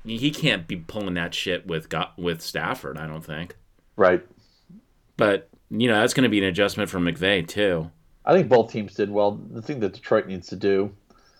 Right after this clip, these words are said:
Speaker 2: among many things, th-, uh, what they just have, like, the second worst defense of the last forty years.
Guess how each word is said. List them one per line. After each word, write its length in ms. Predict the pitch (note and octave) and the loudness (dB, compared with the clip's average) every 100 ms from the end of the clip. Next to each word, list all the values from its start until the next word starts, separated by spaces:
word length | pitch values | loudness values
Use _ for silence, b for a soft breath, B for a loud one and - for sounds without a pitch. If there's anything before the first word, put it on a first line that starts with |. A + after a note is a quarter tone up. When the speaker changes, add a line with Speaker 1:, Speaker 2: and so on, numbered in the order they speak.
| b _ _ _ - | b _ _ _ -2
Speaker 2:
among 360 | G#2 F#2+ E2 - | 0 0 -2 -8
many 260 | G#2 G2+ | -4 -4
things, 420 | - C#2 A2+ - _ _ _ _ - - | -4 -8 -10 -16 _ _ _ _ -12 -8
th-, 100 | - | -4
uh, 120 | D#2 | -2
what 220 | A2+ A#2+ | 2 4
they 100 | B2 | 6
just 160 | F2 G#2 | 4 0
have, 100 | F2 | 0
like, 120 | E2+ | -4
the 60 | |
second 380 | F2+ - A2 A#2 | -4 -2 -2 0
worst 240 | G#2+ G2+ - | 0 0 -2
defense 400 | F#2+ A#2 A2+ - | -4 -2 -4 -2
of 60 | |
the 80 | - | 0
last 240 | F2+ F#2 | 0 -4
forty 260 | - G2 F2 | -4 -4 -4
years. 340 | D#2+ F2+ C3 | -6 -6 -8